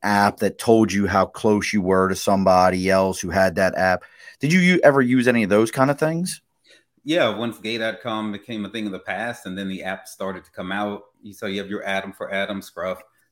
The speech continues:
Speaker 2: Grindr. Back then you had, like, Boy Ahoy and all kinds. So as the technology
Speaker 1: Wait, wait a sec. I've, you just named about five. I've heard of Grindr. Those other ones I've never even heard of. Boy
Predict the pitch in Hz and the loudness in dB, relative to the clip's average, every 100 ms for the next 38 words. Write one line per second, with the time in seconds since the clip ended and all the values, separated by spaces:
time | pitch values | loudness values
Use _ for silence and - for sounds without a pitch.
0 | - 98 101 98 98 95 95 95 - 92 | -6 -4 -2 -4 -4 -4 -6 -8 -8 -8
1 | 90 90 98 98 98 90 98 85 85 90 | -6 -6 -6 -6 -8 -6 -8 -8 -8 -6
2 | 95 98 95 92 92 _ _ _ _ 110 | -6 -6 -6 -6 -8 _ _ _ _ -6
3 | 110 98 117 120 104 107 104 113 110 117 | -4 -4 -4 -2 -2 -4 -4 -4 -4 -6
4 | 143 120 113 113 160 190 - 107 104 104 | -4 -4 -4 0 2 2 0 -6 -8 0
5 | 185 208 208 151 160 180 185 - - - | 4 4 6 2 2 0 -2 -10 -20 -4
6 | 170 208 214 180 160 156 143 127 113 - | 0 4 4 6 4 6 6 4 4 2
7 | 151 156 156 139 180 175 170 113 110 117 | 4 4 4 4 4 6 4 4 2 2
8 | 135 123 85 - - - _ - _ 165 | 4 0 -4 -8 -18 -20 _ -20 _ 6
9 | 165 151 - 160 185 151 123 143 175 127 | 6 4 6 8 8 8 8 8 6 4
10 | 127 135 139 147 147 139 120 104 - - | 2 4 4 4 2 4 4 4 0 4
11 | 214 202 120 82 - _ _ _ _ - | 6 8 8 4 -2 _ _ _ _ -20
12 | - - - 110 - 135 135 160 | -20 -18 -14 -4 4 6 8 6